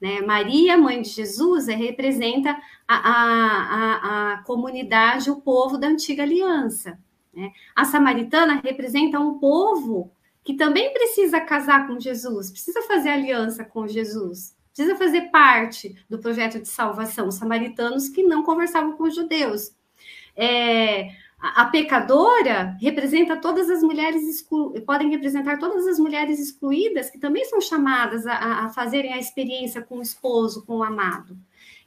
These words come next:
E Madalena, por ser a, a, a líder, né, do grupo feminino, por ter acompanhado Jesus, ela representa toda uma comunidade cristã.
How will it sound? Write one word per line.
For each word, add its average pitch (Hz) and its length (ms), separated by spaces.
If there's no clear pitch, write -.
E 330 120
Madalena, 285 840
por 285 200
ser 359 400
a, 302 180
a, 220 480
a 202 60
líder, 269 520
né, 277 180
do 233 120
grupo 262 300
feminino, 233 680
por 262 200
ter 320 180
acompanhado 320 1000
Jesus, 269 480
ela 294 180
representa 277 640
toda 440 560
uma 277 320
comunidade 226 720
cristã. 196 560